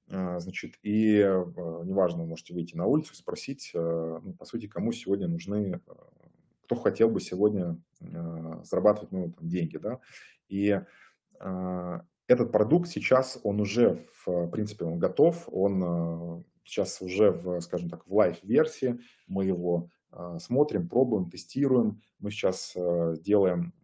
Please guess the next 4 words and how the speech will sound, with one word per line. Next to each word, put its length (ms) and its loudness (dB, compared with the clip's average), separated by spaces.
а, 140 -16
соотношение 580 0
риск-доходность. 800 -4
Вот. 400 0